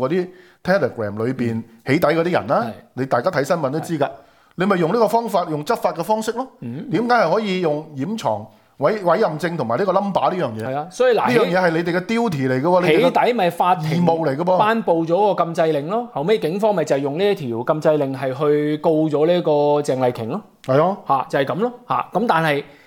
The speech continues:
Speaker 2: 周官講得好清楚，即使係有被起底嘅憂慮，警務人員佢唔能夠凌駕有效去查返，即係調查返警察投訴嘅責任啊嘛，兩者係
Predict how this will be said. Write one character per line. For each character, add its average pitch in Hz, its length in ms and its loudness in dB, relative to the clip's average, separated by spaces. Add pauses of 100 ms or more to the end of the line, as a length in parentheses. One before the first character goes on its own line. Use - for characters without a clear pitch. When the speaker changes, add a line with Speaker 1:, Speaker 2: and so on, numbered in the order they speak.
(100)
Speaker 2:
周 214 300 2
官 196 220 -2
講 143 180 -2
得 170 100 2
好 156 120 0
清 170 240 -6
楚， 127 280 -2
即 220 160 2
使 - 260 -8 (100)
係 143 180 0
有 127 340 0
被 120 240 0
起 123 260 -4
底 - 80 -4
嘅 143 300 -2
憂 - 20 0 (180)
慮， 117 100 -6 (140)
警 135 140 -8
務 160 160 0
人 107 180 -6
員 104 120 -10
佢 127 160 -6
唔 127 160 -4
能 107 200 -6
夠 135 160 0
凌 104 240 -6
駕 131 240 0 (340)
有 135 360 2
效 127 340 0
去 143 140 -4
查 - 400 -4
返， 165 260 0
即 170 120 -2
係 156 40 0 (140)
調 127 60 -6
查 110 180 -8
返 165 240 0 (420)
警 139 200 -4
察 156 160 0
投 101 220 -8
訴 127 260 -2
嘅 - 20 2
責 - 220 -2
任 117 120 -4
啊 135 120 -4
嘛， 143 200 2
兩 131 380 2
者 151 120 0
係 165 180 2